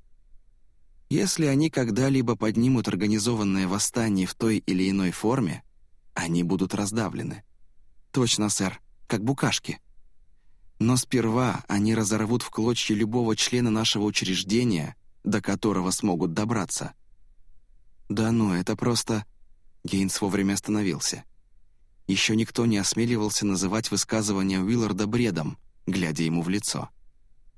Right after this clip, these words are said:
Директор остановился у окна — и взглянул наружу.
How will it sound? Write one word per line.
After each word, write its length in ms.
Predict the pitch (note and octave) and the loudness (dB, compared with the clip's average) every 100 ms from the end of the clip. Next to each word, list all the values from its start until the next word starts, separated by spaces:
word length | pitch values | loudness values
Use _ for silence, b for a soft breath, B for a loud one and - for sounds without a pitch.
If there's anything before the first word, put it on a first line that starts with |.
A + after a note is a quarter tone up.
| - - - - - - | -20 -20 -20 -20 -16 -4
Директор 400 | G#2+ A2 C3+ A2+ | 0 0 0 -2
остановился 640 | A2 A2 G#2+ G#2+ F#2+ F#2 | 0 0 0 0 0 0
у 100 | F2+ | 0
окна — 400 | F2 - G2+ D3 - - - - | -2 0 -2 -2 -6 -20 -20 -10
и 60 | A#2+ | -4
взглянул 480 | G#2+ G2+ G2+ F#2+ F#2 | -2 0 0 2 0
наружу. 500 | G2 F#2 D2 - | 0 -2 -6 -8